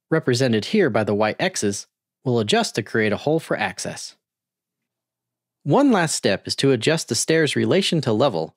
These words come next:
in the properties. The relation to level determines at what height the stairs begin, and whether they begin above the main level's floor or below it. Since the deck is on the floor level I'm trying to reach from the lower ground level,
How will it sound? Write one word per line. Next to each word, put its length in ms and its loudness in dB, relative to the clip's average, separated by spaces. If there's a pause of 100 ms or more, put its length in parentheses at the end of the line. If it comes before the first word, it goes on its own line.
in 140 0
the 60 0
properties. 600 -4 (640)
The 80 -2
relation 480 2
to 100 -2
level 480 0 (120)
determines 520 0
at 120 2
what 280 0
height 300 -4
the 80 -4
stairs 360 -2
begin, 480 -4 (460)
and 160 0
whether 280 2
they 120 0
begin 340 -2
above 380 -2
the 80 -2
main 340 0
level's 280 -4
floor 440 0 (300)
or 140 -2
below 320 0
it. 160 -18 (840)
Since 320 0
the 100 0
deck 260 0
is 140 0
on 180 2
the 60 0
floor 280 0
level 380 0
I'm 140 -4
trying 300 -2
to 100 -8
reach 280 -4
from 180 -4
the 80 0
lower 260 0
ground 360 -2
level, 340 -6